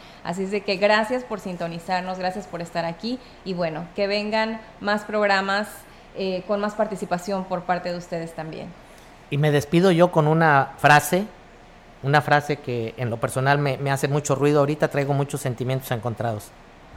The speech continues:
Speaker 2: "No temas renunciar a lo bueno para ir por lo grandioso". Y eso lo estoy viviendo en lo personal. Muchas gracias a toda la industria azucarera por estos treinta y cinco años de experiencia. Y, eh, bueno,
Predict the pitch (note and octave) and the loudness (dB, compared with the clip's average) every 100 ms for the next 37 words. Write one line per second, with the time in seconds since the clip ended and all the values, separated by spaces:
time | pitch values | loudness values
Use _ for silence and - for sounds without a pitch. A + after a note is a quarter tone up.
0 | - - - - C#3 D#3 F3 F#3 G3 G3+ | -20 -20 -20 -8 4 4 6 6 8 6
1 | F3+ D3+ C#3+ C3+ D#3+ D#3+ E3 C3+ C3 C#3 | 6 4 4 4 6 8 6 4 4 4
2 | D3 D#3 - - - - - - - - | 2 -2 -6 -20 -20 -20 -20 -20 -20 -20
3 | - - - C#3 C3 C3 C#3 D3 D3+ C3+ | -20 -12 2 4 6 4 2 2 4 4
4 | B2+ A#2 A2 A2+ A#2+ A#2 - F#2+ - - | 4 0 0 2 2 0 -4 -10 -14 -20
5 | - - - - - - - - - C#3 | -20 -20 -20 -20 -20 -20 -20 -16 -2 2
6 | C#3+ E3 D3+ - D3 D3 C#3 C#3+ D3 D3 | 4 6 4 4 4 6 4 4 4 4
7 | B2+ A#2+ - B2 C3+ F3+ F#3+ - - - | 2 0 0 2 4 2 -2 -16 -20 -20
8 | - - - - - - - - B2 C#3+ | -20 -20 -20 -20 -20 -20 -20 -10 0 2
9 | - D3 C3+ C#3 D3+ D3+ - - - - | 6 8 10 8 6 4 2 -14 -20 -4
10 | A#2 - C#3+ D3 C3+ C#3 - C#3+ C3 B2 | -4 6 8 8 6 2 2 0 2 2
11 | B2+ C#3 C3 C3 - D3 - C3 A#2+ B2 | 4 4 4 2 2 -2 0 0 2 0
12 | A2+ D3 D3+ C#3 C#3 D3 B2+ - - A#2 | 0 2 2 4 4 4 0 -4 -2 -2
13 | A#2+ B2+ - E3 - - - - - - | 0 -2 -4 -8 -8 -20 -20 -20 -20 -20
14 | - - - - - - - C3+ C3 A#2 | -20 -20 -20 -20 -20 -12 -2 2 2 4
15 | B2+ G#2 | 4 2